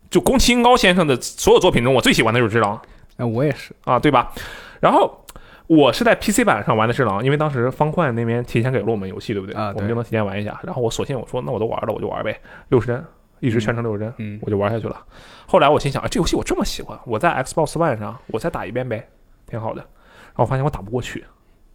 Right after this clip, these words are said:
Speaker 1: 不是，不是我接受不了，而是我打不过去。
Speaker 2: 因为它帧数变低了。
Speaker 1: 因为它帧数变低了，它难度变高了，
Speaker 2: <laughs>
Speaker 1: 我打不过去了。
Speaker 2: 啊。嗯。
Speaker 1: 对。然后我就愣在那儿了，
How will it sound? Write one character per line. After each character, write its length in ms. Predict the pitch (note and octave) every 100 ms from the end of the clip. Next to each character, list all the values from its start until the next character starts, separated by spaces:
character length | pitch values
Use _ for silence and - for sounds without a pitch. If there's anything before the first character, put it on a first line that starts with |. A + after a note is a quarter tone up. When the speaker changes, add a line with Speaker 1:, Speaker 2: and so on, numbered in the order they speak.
| _ _ _ _ - - - - -
Speaker 1:
不 100 | E3+
是， 240 | F#3+ F#3+ - - -
不 100 | F3
是 120 | G3+
我 120 | D3+
接 160 | G#2 G3
受 120 | A3
不 80 | D#3+
了， 120 | A#2 - - _ _
而 120 | C3+
是 80 | F3
我 80 | G3
打 160 | -
不 80 | B2
过 140 | D#3+
去。 60 | D3
Speaker 2:
因 60 | D3
为 60 |
它 60 | D#3+
帧 220 | - F3
数 120 | F3+
变 220 | D#3 D#3
低 140 | C#3+ D#3+
了。 60 | -
Speaker 1:
因 80 | A3
为 60 | C4+
它 100 | D4
帧 160 | D#4
数 100 | D#4+
变 160 | B3+ C#4
低 140 | A#3+
了， 80 | D4
它 60 | C4
难 140 | F#3+
度 120 | F4+
变 160 | F4+ A#3+
高 200 | G#3+ F4+
了， 220 | G#4+ - - - - E3 D#3+
Speaker 2:
<laughs> 560 | - - - - - -
Speaker 1:
我 120 | F#3
打 180 | F#3 E3
不 60 |
过 100 | B3+
去 140 | - A#4+
了。 120 | C3+
Speaker 2:
啊。 180 | G#2+ - - - -
嗯。 220 | A2 G2+ -
Speaker 1:
对。 260 | E3 A2 - - - - - -
然 100 | A#2+
后 80 | C#3
我 80 | A2
就 240 | A2+ - -
愣 180 | F#3+ G#3+
在 100 | D#3
那 80 | C#3
儿 60 |
了， 160 | A2